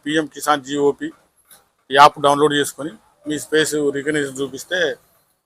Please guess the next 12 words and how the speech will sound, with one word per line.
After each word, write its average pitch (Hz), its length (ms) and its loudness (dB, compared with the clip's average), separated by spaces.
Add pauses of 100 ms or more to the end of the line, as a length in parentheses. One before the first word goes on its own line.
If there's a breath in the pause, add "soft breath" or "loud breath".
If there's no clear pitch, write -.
(220)
ఆ, 127 220 -4
మీ 143 160 -2
మొబైల్ 143 340 2
లింక్ 143 220 -6
చేయడం 143 180 2
ద్వారా 135 260 2
లబ్ధిదారులు 147 480 4
స్వతంత్రంగా 143 540 -4
ఈ, 143 160 -8 (160)
ఈకేవైసీని 143 480 -2
కూడా 143 120 -6 (100)
చేసుకోవచ్చండి. 135 560 -10